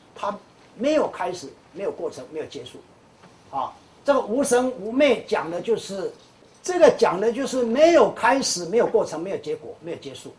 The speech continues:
啊，它没有结束啊，从头到尾都没有，都没有啊，因为，因为佛圣中用现代科学名词讲得更清楚，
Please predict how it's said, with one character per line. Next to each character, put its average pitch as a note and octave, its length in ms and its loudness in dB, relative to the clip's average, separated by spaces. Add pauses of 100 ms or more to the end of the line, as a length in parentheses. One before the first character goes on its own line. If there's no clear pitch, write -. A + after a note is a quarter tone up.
(140)
啊， B2+ 200 -10
它 D#3 100 -6
没 D3+ 100 -8
有 B2 80 -10
结 G#2+ 160 -16
束 - 160 -20 (100)
啊， A2+ 160 -14 (440)
从 G#3 180 -4
头 F#3+ 80 0
到 G3 200 6
尾 D3 60 0
都 D3+ 120 -8
没 D#3 180 -8
有， B2 200 -12
都 D3+ 100 -10
没 C#3+ 140 -12
有 A#2 100 -14
啊， B2 320 -8
因 G#3 200 0
为， G3+ 320 2 (520)
因 G#3 200 2
为 G#3+ 220 8 (120)
佛 F3+ 180 0
圣 G#3 260 4
中 G3 360 0 (400)
用 G3+ 280 4
现 G3 460 0
代 G3 200 4
科 F#3+ 220 -4
学 F#3 160 -10
名 F3+ 220 -6
词 D#3 180 -12
讲 C3+ 220 -10
得 D#3 80 -8
更 E3+ 200 -6
清 E3 200 -10
楚， C#3 120 -12